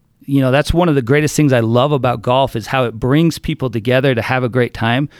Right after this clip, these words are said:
but you can also raise money to do it. And,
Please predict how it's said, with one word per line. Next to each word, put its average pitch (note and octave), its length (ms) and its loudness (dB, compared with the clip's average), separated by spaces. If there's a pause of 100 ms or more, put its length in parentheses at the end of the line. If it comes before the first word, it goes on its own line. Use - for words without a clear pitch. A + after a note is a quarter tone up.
(200)
but B2 100 -2
you A#2+ 60 0
can B2+ 120 -2
also C3 300 0
raise A#2 520 0
money A#2+ 300 -2
to G#2 80 -8
do A2+ 220 -2
it. D3+ 200 -4 (480)
And, A#2+ 560 0